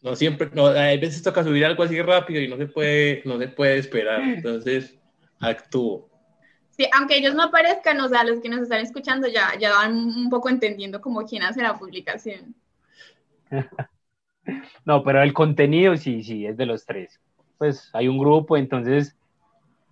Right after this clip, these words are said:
Speaker 3: incluso tenemos algo que le llamamos, eh, sanción pro contenido. <laughs>
Speaker 2: ¿Y qué es eso?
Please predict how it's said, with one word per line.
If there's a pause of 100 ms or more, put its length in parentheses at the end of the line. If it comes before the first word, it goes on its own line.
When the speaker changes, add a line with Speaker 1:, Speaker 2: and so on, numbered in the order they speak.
(360)
Speaker 3:
incluso (100)
tenemos
algo
que
le
llamamos, (320)
eh,
sanción
pro
contenido. (1040)
<laughs> (1400)
Speaker 2:
¿Y
qué
es
eso?